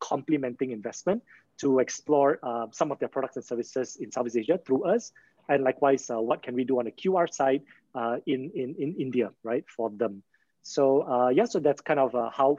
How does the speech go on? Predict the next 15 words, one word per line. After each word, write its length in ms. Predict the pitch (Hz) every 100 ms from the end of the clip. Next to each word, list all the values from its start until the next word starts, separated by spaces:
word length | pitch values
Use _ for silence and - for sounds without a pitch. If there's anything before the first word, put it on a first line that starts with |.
| -
financial 340 | 127 135 143
investors 480 | 117 113 - 127 - -
or 160 | 156
strategic 460 | 156 127 135 123 120
inve-, 100 | 151 -
investors 460 | 120 120 - 131 117
overlap, 380 | - 127 127 123 - _ _ _
uh, 260 | 123 113 113 156
you 100 | 123
know, 80 |
with, 240 | 113 120 117
uh, 220 | 113 120 127
a 40 |
business 380 | 104 - 120
like 120 | -